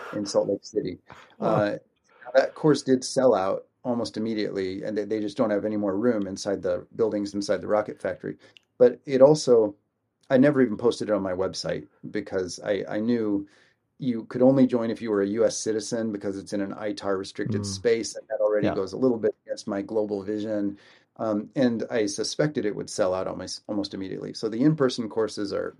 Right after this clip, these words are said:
Speaker 1: are fully booked right now, but, uh, there's an online version, and that is run, uh, at least once a month in
Speaker 2: Wow.
Speaker 1: every time.
Speaker 2: The, you're the only person that's probably able, uh, has the credibility to do this,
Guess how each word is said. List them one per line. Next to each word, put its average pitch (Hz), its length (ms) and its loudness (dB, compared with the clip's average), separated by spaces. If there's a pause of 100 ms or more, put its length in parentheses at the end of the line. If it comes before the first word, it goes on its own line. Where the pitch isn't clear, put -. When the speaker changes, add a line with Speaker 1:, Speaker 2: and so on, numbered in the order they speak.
(120)
Speaker 1:
are 98 220 -6 (120)
fully 107 180 -4
booked 101 340 -6
right 95 160 -2
now, 92 220 -8 (400)
but, 113 360 0
uh, 107 140 4
there's 107 240 0
an 117 100 -6
online 113 380 0
version, 92 420 -4 (200)
and 104 160 -4
that 104 320 0
is 104 200 -6
run, 101 640 -2
uh, 101 220 -6
at 98 160 -2
least 143 260 0
once 107 220 -4
a 104 40 -4
month 98 280 0
in 95 80 -2
Speaker 2:
Wow. 95 80 -6
Speaker 1:
every 104 200 -6
time. - 120 -14 (3250)
Speaker 2:
The, 185 240 6
you're 156 340 8
the 156 160 8
only 160 220 8
person 165 320 4
that's 139 100 2
probably 156 380 6
able, 151 200 4
uh, 151 300 4
has 165 220 2
the 143 80 0
credibility 185 600 6
to 190 120 4
do 190 180 6
this, 196 400 2